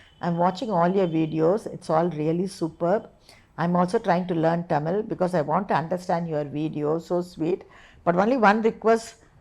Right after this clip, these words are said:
from, uh, me. Uh, speak less Tamil. Uh, speak more English so that I can also understand" அப்படின்னு போட்டிருக்காரு. Definitely,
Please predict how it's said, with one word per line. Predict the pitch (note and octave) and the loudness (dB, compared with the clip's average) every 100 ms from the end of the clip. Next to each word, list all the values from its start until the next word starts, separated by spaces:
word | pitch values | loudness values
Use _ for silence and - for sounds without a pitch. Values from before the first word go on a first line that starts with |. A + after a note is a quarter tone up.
| _ - F#3 | _ -6 2
from, | F3+ F3+ F3+ | 4 4 2
uh, | E3+ E3+ E3 D#3+ D#3+ D3 D3+ C#3+ - F3+ | 2 0 0 0 0 0 -2 -2 -4 -2
me. | G3 A#3 D#4+ - - _ _ _ - | 2 2 0 -12 -20 _ _ _ -10
Uh, | C#3 E3 D#3 - A#3 _ _ | -6 -4 -4 -6 -10 _ _
speak | - - D4 D4+ | -8 0 0 2
less | A3+ A3+ - - - | 6 8 6 0 2
Tamil. | F#3 F#3+ D3 - - - - - _ | 4 4 0 -6 -20 -20 -20 -20 _
Uh, | - F3 E3 | -4 -2 -2
speak | B3 A#3+ G3 | -6 -2 2
more | G#3+ | 6
English | G#3+ F3+ F#3 F3 - - | 6 6 2 0 -4 -18
so | - F#3+ | 0 4
that | F#3 | 6
I | E3 E3 | 4 2
can | F3 | 2
also | E3+ E3+ | 0 2
understand" | G#3+ E3+ D#3+ E3+ - D#3+ - _ | 0 0 -2 -4 -2 -4 -6 _
அப்படின்னு | D#3 C#3+ C#3 E3 F#3 | -8 -6 -8 -8 -6
போட்டிருக்காரு. | D3+ C3+ A#2+ C3+ - _ _ _ - | -6 -6 -8 -8 -10 _ _ _ -2
Definitely, | F3 F3 - G3 G3 F3+ F#3+ A3+ - | 2 2 0 0 0 -2 0 -2 -2